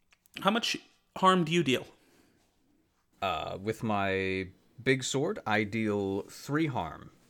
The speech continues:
Speaker 2: And if it's necessary to know, this is a weapon that has the messy quality.
Speaker 1: So, with a big heavy swing, you slam into this thing's back.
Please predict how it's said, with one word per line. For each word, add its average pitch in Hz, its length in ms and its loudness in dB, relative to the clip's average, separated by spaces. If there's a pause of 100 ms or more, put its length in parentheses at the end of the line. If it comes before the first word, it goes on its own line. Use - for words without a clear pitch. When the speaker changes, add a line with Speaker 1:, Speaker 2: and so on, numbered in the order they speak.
(300)
Speaker 2:
And 107 80 -6
if 104 80 -6
it's - 140 -8
necessary 165 600 -2
to 139 80 -4
know, 180 420 0
this - 200 -2
is 117 180 -2
a 104 140 2
weapon 110 280 0
that 104 80 -4
has 104 220 -2
the 98 160 -6
messy 98 460 -4
quality. 78 500 -8 (920)
Speaker 1:
So, 180 400 6
with 139 240 6
a 131 60 10
big 160 280 6
heavy 151 260 4
swing, 156 420 6
you 139 100 4
slam 139 400 4
into 151 140 6
this 151 180 2
thing's 156 240 4
back. 170 380 4